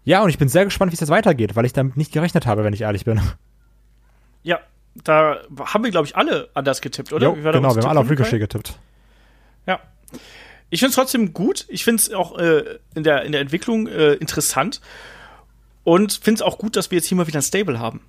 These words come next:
Speaker 2: offensichtlich.
Speaker 1: Ja.
Speaker 2: Also, äh, eine Gruppierung und da vielleicht auch drumherum gearbeitet wird. Ich meine, klar, New Day ist auch ein Stable, aber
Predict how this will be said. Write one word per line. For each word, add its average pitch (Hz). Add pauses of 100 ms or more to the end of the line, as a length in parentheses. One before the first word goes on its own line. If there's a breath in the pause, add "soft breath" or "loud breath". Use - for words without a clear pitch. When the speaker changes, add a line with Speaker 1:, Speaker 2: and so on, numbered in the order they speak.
(100)
Speaker 2:
offensichtlich. 123
Speaker 1:
Ja. 123
Speaker 2:
Also, 127
äh, -
eine 151
Gruppierung 214
und 160
da 160 (100)
vielleicht 160
auch 151
drumherum 151
gearbeitet 117
wird. 123
Ich -
meine, 143
klar, 170
New 165
Day 160
ist -
auch 156
ein 196
Stable, 170
aber 151